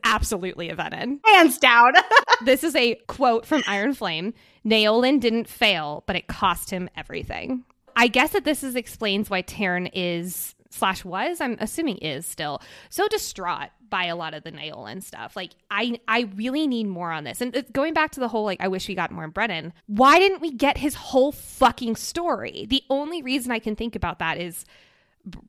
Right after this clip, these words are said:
Speaker 1: Rebecca's like, "Wait till book three. Like, there's, there's still more.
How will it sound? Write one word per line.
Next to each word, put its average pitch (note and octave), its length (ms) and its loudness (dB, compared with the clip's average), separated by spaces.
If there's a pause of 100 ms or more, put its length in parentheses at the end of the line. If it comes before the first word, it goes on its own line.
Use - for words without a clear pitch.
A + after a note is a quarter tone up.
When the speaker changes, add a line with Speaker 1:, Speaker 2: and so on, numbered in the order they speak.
Speaker 1:
Rebecca's A3 400 -2
like, G3 160 -6 (120)
"Wait G3 400 -6
till F4+ 180 -6
book F4+ 200 -8
three. - 380 -10
Like, F#3 220 -8
there's, G3+ 220 -4 (140)
there's G#3 200 -4
still F#4+ 280 0 (220)
more. B3+ 160 2